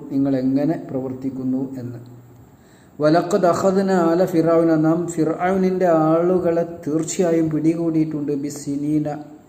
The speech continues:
വരൾച്ച കൊണ്ട്, "വ നഖ്സിൻ മിന സമറാത്തി", ഫല,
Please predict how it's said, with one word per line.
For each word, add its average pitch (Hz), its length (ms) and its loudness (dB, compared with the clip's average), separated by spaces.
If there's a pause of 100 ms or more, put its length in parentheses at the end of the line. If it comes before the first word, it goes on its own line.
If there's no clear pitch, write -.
(100)
വരൾച്ച 143 520 -2
കൊണ്ട്, 135 340 -6 (760)
"വ 170 100 6
നഖ്സിൻ 185 640 2
മിന 180 200 4
സമറാത്തി", 160 840 2
ഫല, 151 320 2